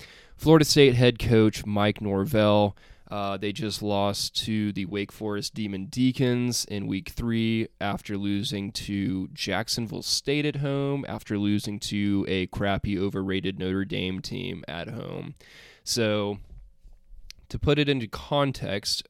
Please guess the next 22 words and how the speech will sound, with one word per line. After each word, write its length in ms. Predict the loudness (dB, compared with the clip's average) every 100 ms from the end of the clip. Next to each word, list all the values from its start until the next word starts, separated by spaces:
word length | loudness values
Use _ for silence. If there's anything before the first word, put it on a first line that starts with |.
| -12
Florida 280 | -6 -6
State's 280 | -4 -4 -4
obviously 420 | -4 -4 -4 -4
had 120 | -4 -6
a 40 |
pretty 220 | -6 -6
weird 680 | -6 -4 -2 0 2 0 -4 -12 -20 -20 -16
run 560 | -4 2 2 2 0 -2
ever 240 | -4 -6
since 360 | -6 -4 -4 -4
that 340 | -2 -2 -4 _ -4
twenty 300 | 0 0 0
seventeen 600 | -4 -4 -6 -2 -2 -2
season 480 | -4 -4 -4 -8
when 180 | -8 -10
Dim-, 280 | -8 -10 -10 _
Jimbo 400 | -18 -16 -14 -16
dipped 260 | -16 -18 -18
out 160 | -18 -18
of 80 |
town. 460 | -18 -18 -16 -16 -18 _ _ -20 -20 _ -6
Uh, 440 | -2 0 0 -2